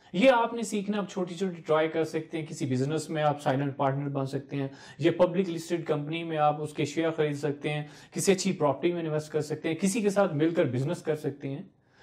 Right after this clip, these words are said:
तो ये छोटे-छोटे स्टेप से, छोटी स्टेज से आप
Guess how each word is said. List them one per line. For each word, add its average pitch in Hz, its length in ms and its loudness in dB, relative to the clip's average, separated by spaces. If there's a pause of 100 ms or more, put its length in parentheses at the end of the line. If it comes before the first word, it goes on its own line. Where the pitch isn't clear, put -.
(160)
तो 277 100 6
ये 277 480 0 (140)
छोटे-छोटे 233 720 2
स्टेप 220 240 -2
से, 226 140 0
छोटी 202 440 2
स्टेज 190 360 0
से 196 280 2 (460)
आप 190 460 4